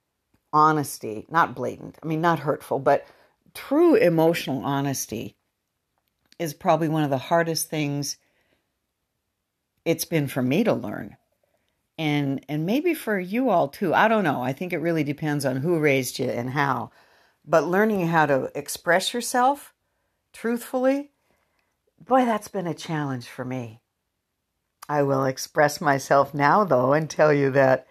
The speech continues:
this forest of penises, these waving apparati, are certainly entertaining, and, um, I'm having fun. You know, and it really is d-,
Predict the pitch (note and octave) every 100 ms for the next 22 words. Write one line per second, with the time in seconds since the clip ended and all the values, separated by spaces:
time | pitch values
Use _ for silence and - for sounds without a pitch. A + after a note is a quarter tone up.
0 | _ _ - - - _ _ _ _ -
1 | _ _ F3 D#3+ G3 - - G3+ F3 F#3+
2 | G#3 - E3 - - D#3 D3+ D#3+ F3 F3+
3 | G#3+ - - D#3 D#3+ D3+ C#3+ D3 C#3+ D3+
4 | D#3+ F3 E3 D3+ D3 - C#3 C3+ C#3 D#3
5 | D3 D3+ - _ _ _ _ _ - E3+
6 | E3 - - - F4+ - F3+ E3 D3 D#3
7 | - E3 C#3+ - D#3+ - - E3+ F3 G#3+
8 | - D#3 D#3 D3 E3 - _ _ _ _
9 | - B3 A#3+ D#3+ C#3+ B2 B2 C#3+ - -
10 | A#2 A2+ G#2+ G#2+ G#2+ G2 _ _ _ _
11 | _ _ _ _ _ _ _ _ _ C4+
12 | C4+ C4+ B3+ C4+ B3+ F4 D#4+ F#3 E3 C#3
13 | - -